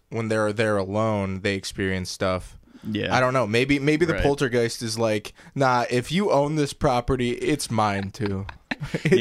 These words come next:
Speaker 2: Yeah, anything
Speaker 1: this is
Speaker 2: that
Speaker 1: actually
Speaker 2: legally
Speaker 1: mine.
Speaker 2: belongs to you in any sense of the way.
Speaker 1: Yeah.
Speaker 2: I'm, I'm, <laughs> I'm also a part owner of this. I'm getting in on this.
Speaker 1: <laughs>
Speaker 2: Uh,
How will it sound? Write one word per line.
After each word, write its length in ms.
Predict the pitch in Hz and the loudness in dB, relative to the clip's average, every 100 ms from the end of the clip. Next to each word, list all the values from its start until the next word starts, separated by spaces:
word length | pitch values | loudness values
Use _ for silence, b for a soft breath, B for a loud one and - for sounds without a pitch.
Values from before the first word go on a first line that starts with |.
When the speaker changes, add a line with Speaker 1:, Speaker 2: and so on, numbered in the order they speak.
| 113 | 4
Speaker 2:
Yeah, 60 | 113 | 2
anything 360 | 143 156 185 196 | 0 0 0 0
Speaker 1:
this 100 | 175 | 2
is 120 | - | 4
Speaker 2:
that 100 | 180 | 4
Speaker 1:
actually 320 | 175 127 135 | 2 2 2
Speaker 2:
legally 60 | 139 | 4
Speaker 1:
mine. 420 | 117 117 117 117 | 4 4 4 2
Speaker 2:
belongs 640 | 123 127 120 117 123 127 - | 2 0 0 -2 -2 -2 -2
to 80 | 127 | -2
you 300 | 123 127 123 | 0 0 -2
in 100 | 110 | -2
any 320 | 110 113 113 | -2 -2 -2
sense 320 | - 113 117 | -2 -4 -2
of 140 | 113 104 | -4 -2
the 100 | 107 | -2
way. 460 | 104 101 107 113 120 _ | -2 -2 -2 -4 -10 _
Speaker 1:
Yeah. 360 | 147 135 123 117 | -2 0 2 2
Speaker 2:
I'm, 200 | 120 110 - - - | 2 -4 -14 -16 -6
I'm, 180 | 151 - | -4 -2
<laughs> 40 | |
I'm 380 | 123 127 - 185 | -4 -4 -2 -2
also 440 | 147 139 - 151 135 | 0 0 0 0 0
a 40 | |
part 300 | - 120 117 | 0 0 -2
owner 400 | 120 117 113 110 113 | 0 2 2 0 -2
of 100 | 104 | -2
this. 260 | 107 - - | -2 -2 -2
I'm 120 | 127 | -2
getting 280 | 135 139 117 | 0 -2 0
in 160 | 120 | -2
on 220 | 113 110 110 | -2 -4 -6
this. 240 | 117 - - | -4 -6 -6
Speaker 1:
<laughs> 1120 | - - - - _ - _ _ _ - - - - _ _ | -8 -10 -14 -18 _ -20 _ _ _ -20 -20 -18 -20 _ _
Speaker 2:
Uh, 300 | 104 101 90 | -4 -4 -4